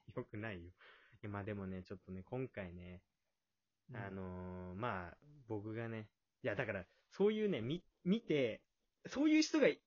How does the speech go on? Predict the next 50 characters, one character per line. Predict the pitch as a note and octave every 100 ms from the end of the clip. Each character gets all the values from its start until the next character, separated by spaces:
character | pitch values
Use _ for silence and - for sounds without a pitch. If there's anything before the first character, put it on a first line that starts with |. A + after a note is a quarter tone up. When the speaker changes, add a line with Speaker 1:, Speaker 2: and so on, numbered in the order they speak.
| _
Speaker 1:
あ | E3 C#3+
の | C3+ B2+
ー、 | C3+
な | D#3
ん | G#2+
だ |
ろ | F#2
う、 | - _ _ _ _ _ _ _
ガ | - G3+
チ | - D#3
で | C3+ B2+ A2
め | A2+
っ | -
ち | D#3
ゃ | D#3
見 | D#3
て | D3+
る | A#2+ G#2
人 | - A#2+
が、 | D3 D#3+ A2 -
そ | C3
う | C#3
い | D3
う | D3
の | C#3+ G3
を | D3 F#2 _ _ _ _ _ _ -
Speaker 2:
う |
ん。 | - G#2+ - F3+
Speaker 1:
言 | A#3 B3
う |
の | B3+
は | C4 D#3+
も | C3+
う、 | C3 -
な | G3
ん | D3+
か |
も | C3 C#3
ち | -
ろ | A3 E3
ん | G#2+
だ | G2
な | C#3+
っ | -
て | G2
思 | G2 B2+
う | A2
の、 | F2 F#2 G2+
全 | G2+ F#2+
然。 | F2+